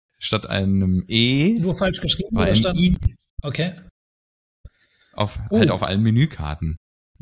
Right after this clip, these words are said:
Speaker 1: Hochzeit von
Speaker 2: Ja.
Speaker 1: und, äh, ja, und dann war der Name leider falsch geschrieben. Und das, das Schöne ist, die hatten eigentlich den Tag vorher eigene Menükarten noch hingelegt, ah, natürlich mit dem richtigen Namen.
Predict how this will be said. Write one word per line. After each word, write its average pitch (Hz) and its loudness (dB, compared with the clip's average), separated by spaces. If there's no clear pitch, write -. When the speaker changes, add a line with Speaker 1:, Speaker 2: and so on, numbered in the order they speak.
Speaker 1:
Hochzeit 120 -2
von 143 -2
Speaker 2:
Ja. 147 0
Speaker 1:
und, 127 0
äh, 113 -2
ja, 143 0
und 92 2
dann 92 0
war 101 -2
der 101 -4
Name 120 0
leider 87 0
falsch 87 -4
geschrieben. 107 -6
Und 113 -2
das, 101 -2
das 101 -2
Schöne 120 2
ist, 123 -2
die 104 0
hatten 113 0
eigentlich 110 -2
den 104 0
Tag 101 -2
vorher 110 -2
eigene 120 2
Menükarten 107 2
noch 92 -2
hingelegt, 117 -2
ah, - -6
natürlich 85 0
mit 76 -2
dem 76 0
richtigen 98 0
Namen. 110 0